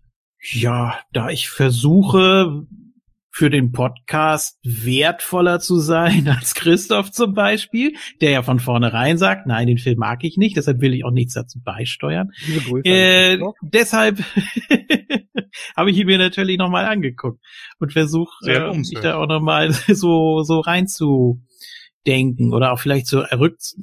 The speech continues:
Speaker 1: äh, zurückzuerinnern, wie ich ihn damals gesehen hab. Ähm, ja, ist schwierig. Also ich würde heute vielleicht, also wenn ich's jetzt bewerten müsste, so nach Actionkomödie mit, mit guten Ideen, wo mich aber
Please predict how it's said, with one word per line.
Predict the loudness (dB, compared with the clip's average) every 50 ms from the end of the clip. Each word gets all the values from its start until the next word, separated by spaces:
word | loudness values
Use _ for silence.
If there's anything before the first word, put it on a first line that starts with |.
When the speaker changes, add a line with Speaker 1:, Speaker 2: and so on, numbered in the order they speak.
| -12 -8
Speaker 1:
äh, | -6 -6 -6 -6 -8 -10
zurückzuerinnern, | -10 -4 -2 -2 -2 -2 0 0 0 2 0 0 0 0 0 0 0 -2 -2 -2
wie | -2 -2 0
ich | 2
ihn | 0 0
damals | 2 0 0 -2 -2 -4 -4
gesehen | -8 -6 -2 0 0 2 0
hab. | 0 -2 _ -18 -16 -14 -14 -14 -16 -14 _ -2
Ähm, | 0 2 2 4 4 6 4 4 2 0 -4 _ _ _ _ _ _ _ _ _ _ _ _ _ _ _ _ _ _ -20 -20 -20 -20 -20 _ _ -16 -16 -16 -14 -12 -6
ja, | -4 -2 -2 -2
ist | -2 -2 0
schwierig. | -2 0 0 0 2 2 2 2 0 0 0
Also | 2 2 2
ich | 2 2 4
würde | 4 6 6 6 4
heute | 4 4 2 2 0 -4
vielleicht, | -2 0 0 2 2 2 0 0 -2 -6 -12 -10
also | -6 -2 0 0 2 2
wenn | 2 2
ich's | 0 0 0
jetzt | -2 -2 0
bewerten | 0 2 4 4 4 2 2 2 2 4
müsste, | 6 6 6 4 2 -2 0 2 4 4 4 2
so | 2 2 0 0
nach | 0 0 -4 -4 -6
Actionkomödie | -6 -8 -8 -6 -6 -4 -4 -4 0 2 2 4 6 6 6 6 6 4 2
mit, | 2 2 -2 -2 -4 -10
mit | -8 -6 -6 -6 -4
guten | 0 0 0 2 2 0 0
Ideen, | 0 -2 0 0 2 2 4 2 2 2 0
wo | 0 0 2
mich | 2 2 0
aber | 0 0 0 0 0